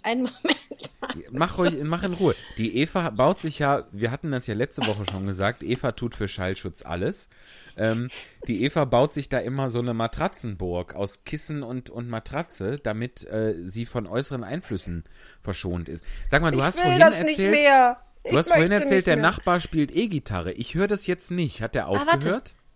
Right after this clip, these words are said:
Speaker 1: Ich glaube, ich streck mal meinen Kopf aus der Matratze raus.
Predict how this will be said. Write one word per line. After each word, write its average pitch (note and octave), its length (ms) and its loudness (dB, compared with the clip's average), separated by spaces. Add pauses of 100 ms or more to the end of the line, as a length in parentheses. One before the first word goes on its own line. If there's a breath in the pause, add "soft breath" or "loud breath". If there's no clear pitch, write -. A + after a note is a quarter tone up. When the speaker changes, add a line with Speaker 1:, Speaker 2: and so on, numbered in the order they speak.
(120)
Speaker 1:
Ich - 120 -8
glaube, D4+ 240 4
ich B3+ 100 -4
streck D#4 260 0
mal D4+ 120 0
meinen A#3+ 180 4
Kopf - 260 -6
aus B3 140 -4
der A3 80 -2
Matratze G#3+ 540 -6
raus. D#4+ 280 -8